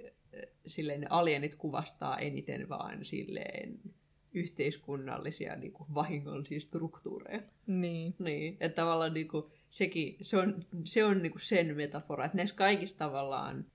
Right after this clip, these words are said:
Speaker 1: inhimillisyys se skifin keskusta, joka se yleensäkin on.
Speaker 2: Mm.
Speaker 1: Ähm, mutta tavallaan näissä just silleen sen, sen ulkopuolisen vaikutuksen kautta tutkailtiin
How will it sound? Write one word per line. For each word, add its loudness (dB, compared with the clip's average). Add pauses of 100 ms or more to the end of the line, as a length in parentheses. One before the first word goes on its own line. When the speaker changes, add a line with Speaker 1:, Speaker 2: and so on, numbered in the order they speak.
(140)
Speaker 1:
inhimillisyys 2 (340)
se -4
skifin -4 (140)
keskusta, -6
joka 2
se 4
yleensäkin 2
on. -8
Speaker 2:
Mm. 4 (160)
Speaker 1:
Ähm, -4 (260)
mutta -8 (160)
tavallaan 0
näissä 0 (580)
just -4
silleen -2
sen, -6
sen -2
ulkopuolisen 4
vaikutuksen -2
kautta -6 (840)
tutkailtiin 0